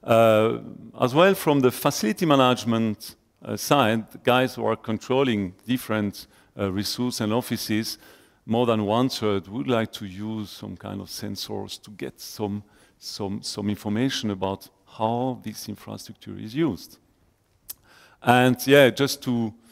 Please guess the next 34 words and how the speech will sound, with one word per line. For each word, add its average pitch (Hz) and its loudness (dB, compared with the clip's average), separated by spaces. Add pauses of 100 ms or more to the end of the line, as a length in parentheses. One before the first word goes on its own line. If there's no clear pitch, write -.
(600)
one 110 -6
of 101 -4
the 98 -4
resources 101 -10
which - -14
is 85 -16
very 92 -6
important 101 -8
in 92 -10
a 87 -16
company, 123 -2 (300)
uh, 98 -2
is 98 -10
of - -12
course, 98 -6
uh, 101 -10
meeting 107 -4
rooms. 90 -14 (120)
Uh, 58 -16 (140)
is 58 -14
some 95 -8
example, 92 -8
average, 95 -6 (380)
uh, - -16
hours 95 -2
per 95 -10
month, 92 -6
um, 52 -14 (260)
of, - -20
of - -20
employees 95 -8
being 90 -8
in 92 -6
meetings, 107 -4